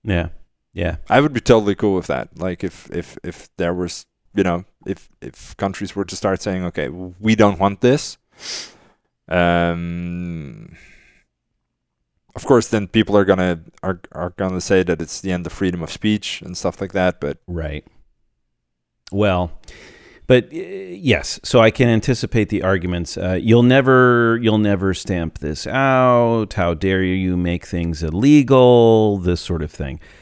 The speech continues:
Speaker 1: Well, folks, if you're worried about that, we make certain kinds of sex illegal.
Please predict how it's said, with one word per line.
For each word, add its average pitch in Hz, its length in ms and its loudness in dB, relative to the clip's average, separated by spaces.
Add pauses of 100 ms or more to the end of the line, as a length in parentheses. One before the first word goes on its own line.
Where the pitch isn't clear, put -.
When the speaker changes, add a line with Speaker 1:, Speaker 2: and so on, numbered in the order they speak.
(340)
Speaker 1:
Well, 160 340 2 (120)
folks, 127 500 0 (120)
if 117 220 -4
you're 117 100 4 (120)
worried 160 180 4
about 110 300 0
that, 90 340 -2
we 104 340 0
make 107 320 0
certain 131 320 -4
kinds 113 280 0
of 82 100 -8
sex - 400 0
illegal. 82 560 -6